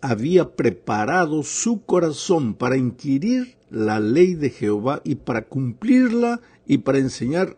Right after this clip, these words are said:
en Israel sus estatutos y decretos". La versión Reina Valera contemporánea traduce este mismo texto de la siguiente manera: "Y es que Esdras se había entregado de corazón al estudio de la ley del Señor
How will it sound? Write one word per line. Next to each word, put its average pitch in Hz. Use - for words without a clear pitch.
en 131
Israel 165
sus -
estatutos -
y 139
decretos". -
La 123
versión 151
Reina 156
Valera 123
contemporánea 117
traduce 127
este 127
mismo 156
texto -
de 123
la 127
siguiente 127
manera: 98
"Y 254
es 180
que 139
Esdras 180
se -
había 113
entregado 139
de 95
corazón 123
al 110
estudio 226
de 143
la 110
ley 202
del 110
Señor -